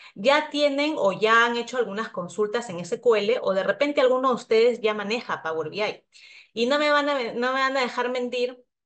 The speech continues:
el hecho de que algunas veces cuando quieren hacer un inner join entre dos tablas, esto se puede demorar la vida. A mí me ha pasado a veces cuando yo trabajaba en banca que hacía un inner join,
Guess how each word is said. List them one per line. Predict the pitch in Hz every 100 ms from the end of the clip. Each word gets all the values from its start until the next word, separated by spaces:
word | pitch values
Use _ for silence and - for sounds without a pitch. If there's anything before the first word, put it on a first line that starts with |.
| _ _ -
el | 202
hecho | 220 214 226
de | 214 208
que | 226
algunas | 202 202 220 202
veces | 202 214 220
cuando | - 170 165
quieren | - 202 214
hacer | 196 - 202
un | 202 226
inner | 247 233 214
join | 233 220 220
entre | 202 180 175
dos | 180 196 -
tablas, | 202 196 226 -
esto | 185 - 220
se | - 180
puede | 190 190
demorar | 185 160 170 180 - -
la | 147
vida. | 151 156 - -
A | 151
mí | 185
me | 214
ha |
pasado | 196 196 208 208 254
a | 165
veces | 180 185 208
cuando | 175 151
yo | 170
trabajaba | 190 180 190
en | 190
banca | 208 196 208 214
que | 156
hacía | - 190
un | 202
inner | 208 208 202
join, | 233 247 294